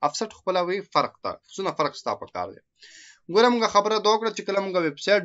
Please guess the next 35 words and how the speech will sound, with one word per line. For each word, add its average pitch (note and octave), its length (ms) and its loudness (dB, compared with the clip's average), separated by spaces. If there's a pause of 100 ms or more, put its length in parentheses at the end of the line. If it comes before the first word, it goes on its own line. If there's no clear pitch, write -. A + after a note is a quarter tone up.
جوړوو E3 440 2
او E3 140 4
ویب C#3 180 -4
سایټ F3 180 -2
چې D#3+ 100 -10
کله E3+ 160 -2
مونږ E3+ 160 -6
په C#3+ 100 -2
بوټسټریپ C3 340 -6
کې C3+ 140 -4
جوړوو، D3+ 260 -2
نو D#3+ 120 -2
د - 20 -2 (100)
لیاوټ D#3 260 0
جوړولو C#3+ 240 0
لپاره C#3 240 0
درې D3+ 260 -2
کلاسز C3 340 0
دي D#3 140 -8
چې - 80 -12
یو C#3 120 -2
مونږ C#3+ 140 -4
سره B2+ 160 -4
کنټینر A#2+ 460 -4
دی، D#3 100 -2
یو C#3+ 140 -2
مونږ C#3 140 -8
سره A#2 160 -4
رود D#3 160 -4
او B2 120 0
بل G#2+ 140 -6
مونږ A#2+ 120 -10
سره D#3+ 220 -4
کالم D#3 320 0
دی. D2+ 80 -16